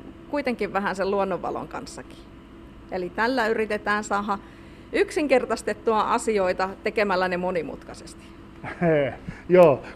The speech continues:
Speaker 2: kyllä teillä on siinä tutkimussarkaa tässä hommassa ja, ja tekemistä. Kuinka kauan te tässä nyt, nyt kun tänään tässä aloitatte tätä suunnitelmaa, suunnitelmaa ja ope-, opettelua, niin kauanko te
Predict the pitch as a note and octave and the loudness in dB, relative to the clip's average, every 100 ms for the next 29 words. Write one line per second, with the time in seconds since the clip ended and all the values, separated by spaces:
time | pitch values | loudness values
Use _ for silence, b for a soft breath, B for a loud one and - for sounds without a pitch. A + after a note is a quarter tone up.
0 | - A3 A3 A3+ B3+ B3+ B3 A3+ A3 A3+ | 4 8 10 12 12 12 12 8 6 4
1 | G#3 A#3+ A#3 - A3 F3+ E3+ F#3 D#3+ D#3 | 4 2 -2 0 2 4 8 8 8 8
2 | E3+ E3 F#3 F3+ F3 D#3 F#3 F3 D#3+ - | 6 8 8 8 6 8 8 8 4 4
3 | D#3+ D3 D3 - B B B - D#3+ D#3 | 6 8 6 2 B B B 4 6 6
4 | - - F#3+ F#3 E3+ D#3 D3 - D3 C#3+ | 2 2 4 8 6 6 2 2 2 2
5 | - - - G#3+ G#3 F#3+ G3 F3+ D#3+ D#3 | -2 -20 0 2 2 4 6 8 8 4
6 | D#3+ F#3 - F3+ E3 E3 - - - F3 | 4 2 4 2 2 -2 -8 -12 -4 -4
7 | - F3 F#3 F3+ F3+ E3 D3+ - D#3+ D#3+ | -2 0 2 6 6 4 2 0 0 2
8 | E3 F3+ E3 D3 - D3+ - B B B | 4 6 6 4 0 -2 -2 B B B
9 | B B - D#3 C#3+ D#3 D#3 A2 G#2 - | B B -8 -4 2 4 4 2 -4 -2
10 | D3+ F3+ E3+ D3 D3+ D3 D3 C#3+ - F3+ | 4 6 6 4 4 4 4 2 0 2
11 | F3 D3+ D3 D3 D3 C#3+ D3 - D3+ D3 | 2 4 2 4 4 4 2 0 2 4
12 | D#3 D#3 E3+ F3 E3+ E3+ - E3 D3 C#3+ | 4 2 2 4 6 6 6 2 6 6
13 | C#3+ - C#3 C#3+ C3+ - - E3 D#3+ C#3+ | 6 2 0 -2 -2 -4 2 6 4 2
14 | C3+ D3 | 0 2